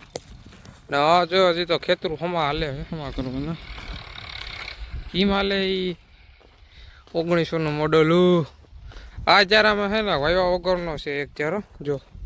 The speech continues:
આ તો બધું કમ્પ્લીટ પી ગયું અહીં તાકાતથી. આ એ પી ગયો પણ આમાં કીધું ને પાણી એક સાઈડ જ જાય છે. પેલી સાઈડનો ચારો છે ને એમાં બીટ છાંટવાના છે. બીટ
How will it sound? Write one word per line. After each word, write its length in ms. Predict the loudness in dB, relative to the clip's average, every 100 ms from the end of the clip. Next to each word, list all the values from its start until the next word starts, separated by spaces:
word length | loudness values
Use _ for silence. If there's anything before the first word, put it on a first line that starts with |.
| -16 -18 -20 -20 -8
આ 120 | 2 2
તો 200 | 4 0
બધું 240 | 2 0
કમ્પ્લીટ 380 | 0 -4 -4 -2
પી 140 | -6
ગયું 200 | -4 -4
અહીં 180 | -4 -6 -8
તાકાતથી. 600 | 0 2 0 -2 -6 -6 -14 -20 -14 -12 -12 -16 -20 -20 -18 -18 -4
આ 100 | 2
એ 160 | 2 2
પી 220 | -4 -6
ગયો 180 | -2 -2
પણ 120 | 0
આમાં 240 | 0 2
કીધું 200 | 2 2
ને 60 | 2
પાણી 240 | 4 6
એક 120 | 4
સાઈડ 220 | 2 0 2
જ 100 | 2
જાય 200 | 0 0
છે. 200 | -2 -6 -12 -20 -18 -20 -20 -20 -20 -20 -12
પેલી 160 | -6 -4
સાઈડનો 340 | -2 0 0
ચારો 280 | 2 0 2
છે 60 | 0
ને 120 | 0
એમાં 120 | -2
બીટ 220 | 0 0
છાંટવાના 520 | 0 -2 0 -2 -2 -2
છે. 200 | -4 -6 _ _ _ -20 -20 _ _ -20 -18 -10
બીટ 200 | 0 0